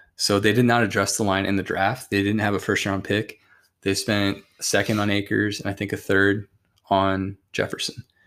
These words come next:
So they still have a really bad offensive line. And so we're gonna see more twelve personnel,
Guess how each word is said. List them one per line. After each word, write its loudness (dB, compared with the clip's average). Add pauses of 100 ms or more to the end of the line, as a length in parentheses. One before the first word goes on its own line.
(400)
So 2 (180)
they -4
still 2
have 0
a 4
really 0
bad 0
offensive -6
line. -6 (300)
And 0 (960)
so 2
we're 6
gonna 4
see 2
more 2
twelve 0
personnel, -2